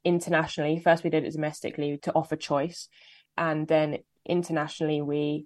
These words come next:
ran out at the Europeans this summer in a combination of half and half of skorts and shorts, which has never been done before in any team sport, let alone hockey. And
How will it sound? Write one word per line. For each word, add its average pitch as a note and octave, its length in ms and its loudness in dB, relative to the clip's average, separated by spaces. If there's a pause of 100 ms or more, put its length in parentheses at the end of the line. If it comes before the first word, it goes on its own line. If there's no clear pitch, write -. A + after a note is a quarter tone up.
ran D#3+ 300 6
out D3+ 160 4
at - 80 2
the D#3+ 80 2
Europeans D#3 640 2
this D#3+ 160 -4
summer D3+ 280 2
in C#3 60 -2
a D3 60 -6
combination D3+ 680 -2
of D3 120 -8
half D3+ 360 -2
and D3 100 -6
half D3 320 -2
of C#3+ 80 -12
skorts - 440 -4
and D3 100 -8
shorts, - 580 -10 (100)
which - 300 -6
has D#3 120 -10
never D3 200 0
been D3 160 -2
done C#3+ 160 -2
before C#3+ 280 -4
in C#3+ 80 -4
any D3 240 0
team C#3+ 220 -6
sport, C#3 460 -8 (280)
let D3+ 260 0
alone C#3 260 -2
hockey. C#3+ 480 -4 (560)
And D3+ 360 0